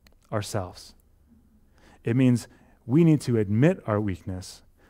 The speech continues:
and accept this glorious gift of Jesus. Let me pray for us. God, thank you for this morning. Thank you for these texts. Thank you that you love us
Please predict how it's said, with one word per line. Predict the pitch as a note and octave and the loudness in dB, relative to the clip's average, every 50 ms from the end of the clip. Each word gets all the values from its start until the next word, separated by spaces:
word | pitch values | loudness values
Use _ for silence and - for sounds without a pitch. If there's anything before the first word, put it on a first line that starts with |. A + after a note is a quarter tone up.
| _ _ _ - - | _ _ _ -8 -4
and | A#2 A2+ | -2 -2
accept | A2 - - - - - C#3 C3+ C#3 - - | -2 -4 -6 -4 2 4 4 4 2 0 -2
this | - A#2 G2+ - | -2 -2 -2 -2
glorious | - - B2 A#2 A#2 B2 C3+ C#3 C#3+ C#3 C3 B2+ B2 G#2+ - - - - _ - A#2 | -6 -4 -2 0 2 4 6 6 6 6 6 4 2 0 -4 -10 -20 -20 _ -12 -6
gift | G#2+ A2+ G#2 F#2+ - - _ - _ _ _ _ _ _ _ _ _ - | -4 -4 -4 -4 -6 -14 _ -20 _ _ _ _ _ _ _ _ _ -12
of | - G2 | -12 -12
Jesus. | F#2+ - G2 E2+ D#2+ E2+ - - - - - _ _ _ _ _ _ _ _ _ _ _ _ _ _ _ _ _ _ _ - | -10 -10 -12 -12 -12 -14 -18 -20 -20 -20 -20 _ _ _ _ _ _ _ _ _ _ _ _ _ _ _ _ _ _ _ -2
Let | B2+ A#2+ | 0 2
me | B2+ A#2+ | 2 2
pray | - - G2+ | 0 -2 -8
for | F#2 - - - | -8 -10 -14 -18
us. | - - - _ _ _ _ _ _ _ _ _ _ _ _ _ _ _ _ _ _ _ _ _ _ _ _ _ _ _ _ - - _ _ - | -18 -20 -20 _ _ _ _ _ _ _ _ _ _ _ _ _ _ _ _ _ _ _ _ _ _ _ _ _ _ _ _ -20 -20 _ _ 0
God, | - B2+ B2 A#2+ | 2 2 2 4
thank | - C3+ C3 B2 - | 2 2 2 2 0
you | C3 | -2
for | A2 - - A#2 A2 | -2 0 0 0 2
this | G#2+ G2+ - - | 2 0 -4 -6
morning. | G#2 G2 F#2+ F#2 F#2+ B2 - _ _ _ _ _ _ _ _ | -8 -8 -8 -10 -12 -16 -20 _ _ _ _ _ _ _ _
Thank | - - C3 C3+ C3+ - | -2 0 0 0 2 -2
you | B2+ | -4
for | - - A#2+ A#2+ A2 | -2 0 0 0 2
these | G#2 A2 G2+ F#2+ - - _ _ | 0 -2 -4 -6 -8 -14 _ _
texts. | - - C#3 D3 - - - - - - - - - - _ _ _ - - - _ | -2 0 0 0 -2 -4 -16 -16 -14 -14 -14 -14 -14 -18 _ _ _ -20 -20 -12 _
Thank | - D3 D3+ C#3+ - | 2 2 2 2 4
you | D3 C#3 | 2 2
that | B2+ B2 A#2 A#2+ B2 - - - - - | 4 4 4 4 2 -4 -16 -14 -4 2
you | B2+ B2+ C3 | 4 4 6
love | B2+ B2 C3 C#3+ C#3+ | 8 8 8 8 10
us | C3 B2+ A#2+ - - - | 8 6 6 4 -2 -12